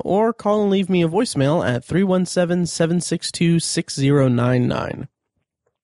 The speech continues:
If you like what you hear and you want to support the podcast, the easiest way to do that is to head over to iTunes and leave a rating and review.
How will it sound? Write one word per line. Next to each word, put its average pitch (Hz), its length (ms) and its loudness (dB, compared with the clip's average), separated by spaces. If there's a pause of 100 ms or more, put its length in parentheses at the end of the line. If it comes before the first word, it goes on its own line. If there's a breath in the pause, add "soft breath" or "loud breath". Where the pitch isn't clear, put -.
(840 soft breath)
If 160 140 0
you 185 60 0
like 233 200 0
what 202 160 0
you 180 60 0
hear 262 180 0
and 220 120 2
you 160 40 2
want 156 120 2
to 147 60 0
support 156 300 -4
the 135 80 -6
podcast, 147 720 0
the 160 280 -2
easiest 226 500 0
way 196 160 2
to 170 100 2
do 170 200 2
that 226 320 0
is 135 320 0
to 139 260 2
head 170 180 0
over 170 200 0
to 156 40 0
iTunes 240 640 0
and 139 120 2
leave 139 180 2
a 127 60 -4
rating 151 340 0
and 139 140 2
review. 135 420 0